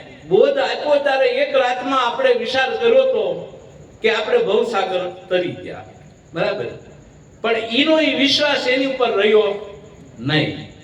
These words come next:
નો રહ્યો એટલે આપણે બધે ભમવું પડ્યું, અહીંથી અહીંયા ને અહીંથી અહીંયા ને અહીંથી અહીંયા. કે અહીંયા સારું છે, અહીંયા સારું છે, ક્યાંય સારું છે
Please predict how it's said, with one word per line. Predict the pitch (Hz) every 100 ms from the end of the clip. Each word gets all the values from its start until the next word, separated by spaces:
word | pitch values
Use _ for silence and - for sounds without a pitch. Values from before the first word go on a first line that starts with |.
| - - - _ 156
નો | 233 269
રહ્યો | 269 277 285 262
એટલે | 254 262
આપણે | 240 233 247 247
બધે | 220 214 214
ભમવું | 170 196 233 180 147
પડ્યું, | 143 143 135
અહીંથી | 165 175 -
અહીંયા | 156 151 147
ને | 139
અહીંથી | 143 151 143
અહીંયા | 131 131 127
ને | 117
અહીંથી | 120 - 117
અહીંયા. | 113 - - - -
કે | 170
અહીંયા | 185 214 170
સારું | 180 175 156
છે, | 156
અહીંયા | 143 165 139
સારું | 147 147 -
છે, | 123
ક્યાંય | - 165 131
સારું | 143 135 127
છે | 127 123